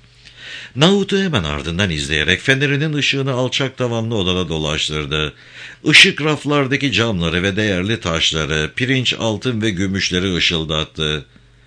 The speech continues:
Mısırlı arkeolog heyecanla, "Mihrabın gerisinde." diye bağırdı. "O çubuklu kapı, polaroid resimler burada çekilmiş."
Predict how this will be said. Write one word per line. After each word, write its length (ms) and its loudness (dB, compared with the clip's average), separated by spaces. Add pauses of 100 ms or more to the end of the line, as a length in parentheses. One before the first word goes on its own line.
(360)
Mısırlı 460 2
arkeolog 640 -2
heyecanla, 600 0
"Mihrabın 600 -2
gerisinde." 520 -2
diye 200 0
bağırdı. 560 -2
"O 120 0
çubuklu 460 0
kapı, 420 -2 (340)
polaroid 500 4
resimler 480 2
burada 280 2
çekilmiş." 720 -2